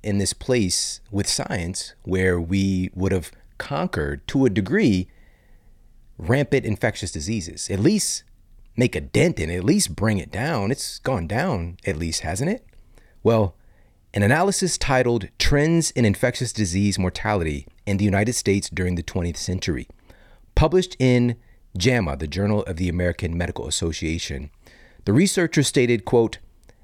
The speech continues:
"Until recently, it was assumed that the epidemiologic transition had brought about a permanent reduction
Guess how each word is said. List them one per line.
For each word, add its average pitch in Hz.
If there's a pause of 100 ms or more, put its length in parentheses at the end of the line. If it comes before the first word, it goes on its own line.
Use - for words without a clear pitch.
(160)
"Until 151
recently, 92 (140)
it 123
was 131
assumed 156 (440)
that 117
the 110
epidemiologic 113
transition 107 (340)
had 80
brought 104
about 87
a 87
permanent 160
reduction 131